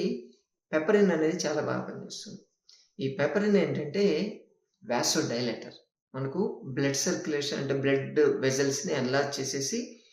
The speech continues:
ఎక్కడైతే దీన్ని అప్లై చేస్తామో అక్కడి నుంచి అది వస్తుంది. అంటే బ్లడ్ వెజల్స్ ఎన్లార్జ్ కావడం, బ్లడ్ సర్క్యులేషన్ పెరిగిపోతుంది, ఆక్సిజనేషన్ లెవెల్స్ పెరుగుతాయి, అక్కడ ఉన్నటువంటి ఇన్ఫ్లమేటరీ సిమ్టమ్స్ తగ్గుతాయి. ఇన్ఫ్లమేషన్ అంటే ఏంది? అక్కడ స్వెల్లింగ్ రావడము,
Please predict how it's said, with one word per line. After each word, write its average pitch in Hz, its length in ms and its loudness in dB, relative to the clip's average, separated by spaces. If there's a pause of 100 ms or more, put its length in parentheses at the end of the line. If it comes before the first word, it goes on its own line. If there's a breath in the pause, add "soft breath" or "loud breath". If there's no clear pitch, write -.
(440 soft breath)
ఎక్కడైతే 214 580 8
దీన్ని 185 200 8
అప్లై 165 220 4
చేస్తామో 160 400 4
అక్కడి 165 280 0
నుంచి 165 180 -2
అది 143 140 -2
వస్తుంది. - 400 -8
అంటే 143 140 0
బ్లడ్ 139 300 2
వెజల్స్ 156 320 4
ఎన్లార్జ్ 139 320 2
కావడం, 147 260 0
బ్లడ్ 143 200 2
సర్క్యులేషన్ 143 440 -2
పెరిగిపోతుంది, 131 460 -6
ఆక్సిజనేషన్ 147 600 -2
లెవెల్స్ 135 260 -6
పెరుగుతాయి, 127 360 -4 (360 loud breath)
అక్కడ 175 260 8
ఉన్నటువంటి 175 560 2
ఇన్ఫ్లమేటరీ 214 640 8
సిమ్టమ్స్ 170 380 -2
తగ్గుతాయి. - 340 -4
ఇన్ఫ్లమేషన్ 202 540 4
అంటే 185 180 2
ఏంది? 175 220 -6 (400 loud breath)
అక్కడ 156 180 0
స్వెల్లింగ్ 143 420 2
రావడము, 131 320 0